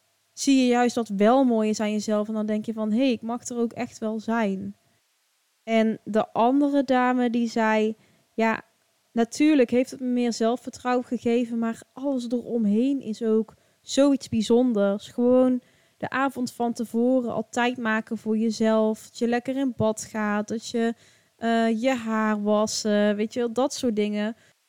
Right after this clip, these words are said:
Dat je even dat moment al voor jezelf creëert. En natuurlijk op de dag zelf, dat is een dag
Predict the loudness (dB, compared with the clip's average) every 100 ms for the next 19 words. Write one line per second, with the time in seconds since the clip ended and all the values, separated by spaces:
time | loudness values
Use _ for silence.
0 | _ _ -4 2 2 2 2 2 4 2
1 | 2 2 2 2 2 2 2 4 6 4
2 | 2 -10 -6 -2 -2 -2 -4 -6 -8 -2
3 | 0 0 -4 _ _ -8 -4 4 6 6
4 | 6 4 0 -4 -2 0 0 0 -2 0
5 | 2 0 0 2 2 2 2 0